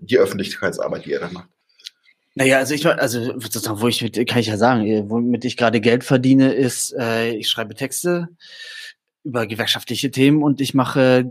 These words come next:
Speaker 2: äh, Öffentlichkeitsarbeit, Social Media für, für eine Gewerkschaft. Und mich interessiert es auch die, die Öffentlichkeitsarbeit von Gewerkschaften zu verändern.
Speaker 1: Mhm.
Speaker 2: Also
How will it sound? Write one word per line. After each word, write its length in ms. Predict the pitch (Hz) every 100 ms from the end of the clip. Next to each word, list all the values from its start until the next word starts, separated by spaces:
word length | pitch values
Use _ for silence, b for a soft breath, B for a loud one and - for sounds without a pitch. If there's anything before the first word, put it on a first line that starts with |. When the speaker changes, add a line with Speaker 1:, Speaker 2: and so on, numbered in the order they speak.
| -
Speaker 2:
äh, 280 | 131 117 120
Öffentlichkeitsarbeit, 1040 | 135 - 135 - 110 - 113 107 110 104
Social 320 | - 120 -
Media 360 | 113 113 110 101
für, 340 | - 104 104 120 123 - 92 101 - _ _
für 300 | - 104 95
eine 180 | 95 104
Gewerkschaft. 560 | 101 104 - - - _ _ B B B B B _
Und 1080 | 120 107 104 104 104 104 104 101 - - - _ _ _ -
mich 300 | 120 110 123
interessiert 600 | 120 113 - 127 120 127
es 280 | 113 - - _ _ _ _ _ _
auch 220 | 113 110
die, 340 | - 113 110 107
die 160 | 113
Öffentlichkeitsarbeit 640 | 95 - 113 120 - 117 -
von 100 | 117
Gewerkschaften 920 | 110 131 - - - 104 101 104 87
zu 160 | - 120
verändern. 500 | - 113 104 87 - _
Speaker 1:
Mhm. 460 | 104 139 208 - - -
Speaker 2:
Also 560 | 104 101 98 92 123